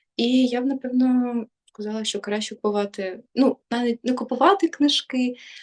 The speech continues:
але брати ще інформацію. Тобто мені було класно, коли там так Влад розповідав, і я така: "Круто, класно, все там у мене був блокнотик, я все записувала", така: "Мгм, добре".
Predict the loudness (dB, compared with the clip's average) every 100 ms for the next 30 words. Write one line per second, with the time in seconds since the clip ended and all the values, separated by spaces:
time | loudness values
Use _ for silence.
0 | -8 0 2 4 2 2 2 2 2 0
1 | 0 -4 -8 -14 -14 -14 -14 -14 -14 -12
2 | -10 -10 -6 -4 -4 -4 -4 -2 0 0
3 | -2 -2 0 0 0 -6 -8 -4 -6 -6
4 | -8 -8 -6 -2 -2 -2 -8 -8 -8 -4
5 | -2 -2 -4 -20 -20 -20 -20 -18 -2 0
6 | 0 -4 -6 -6 0 0 0 -2 -2 0
7 | -2 0 -2 -2 -6 -6 -6 -6 -10 -14
8 | -18 -14 -14 -12 -10 -6 -6 -4 -6 -6
9 | -6 -4 -4 -4 -4 -4 -4 -6 -10 -10
10 | -10 -10 -10 -10 -6 -6 -6 -8